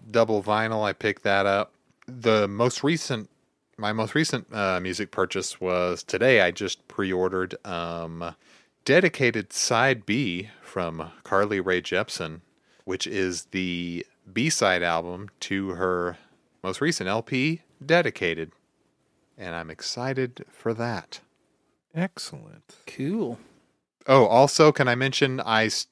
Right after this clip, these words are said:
Speaker 1: I started, <laughs> sorry, I started listening to Phoebe Bridgers for the very first time. I know I'm
Speaker 3: Yeah.
Speaker 1: late to the party on this one.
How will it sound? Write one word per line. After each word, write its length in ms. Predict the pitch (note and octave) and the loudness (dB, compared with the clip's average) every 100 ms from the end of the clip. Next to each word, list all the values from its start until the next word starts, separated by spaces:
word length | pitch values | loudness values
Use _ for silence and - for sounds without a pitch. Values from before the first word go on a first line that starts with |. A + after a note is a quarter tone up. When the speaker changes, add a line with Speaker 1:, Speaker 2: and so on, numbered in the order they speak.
| _ A2+ | _ -2
Speaker 1:
I 120 | A2 | -2
started, 540 | - A2+ A#2 A#2 G#2+ - - - - | 2 6 6 6 0 -6 -10 -12 -20
<laughs> 320 | _ _ - | _ _ -6
sorry, 260 | - F2+ - | 2 2 4
I 100 | A2 | 2
started 540 | - - A2+ A#2 A#2 G#2 | 0 4 4 6 2 0
listening 460 | G#2 - G#2 F#2 | -2 -2 -6 -6
to 460 | - G2+ F2+ F2 E2+ _ _ - - | -4 -2 0 -2 -8 _ _ -20 -14
Phoebe 460 | - A2 G#2+ G2 | -4 -2 0 -2
Bridgers 520 | - G2+ A2 B2 A#2+ | 0 0 4 4 4
for 140 | - F#2+ | 0 -4
the 120 | E2+ | -2
very 260 | F2+ G2 F#2+ | 0 0 -2
first 320 | G#2 F#2 - | -2 -4 -4
time. 340 | G2+ G#2 B2 | -2 0 2
I 200 | F#3 G#3+ | 2 2
know 140 | D3 F#2 | 0 0
I'm 220 | F2 F2 | -2 -2
Speaker 3:
Yeah. 60 | |
Speaker 1:
late 240 | F2 B2 - | -2 -2 -2
to 120 | A#2+ | -2
the 120 | G#2+ | -2
party 360 | G2 G#2+ G#2+ G#2 | 2 2 2 0
on 160 | G2 G#2 | -2 0
this 240 | D#3+ - | -2 0
one. 260 | D#3 D#3 | 0 0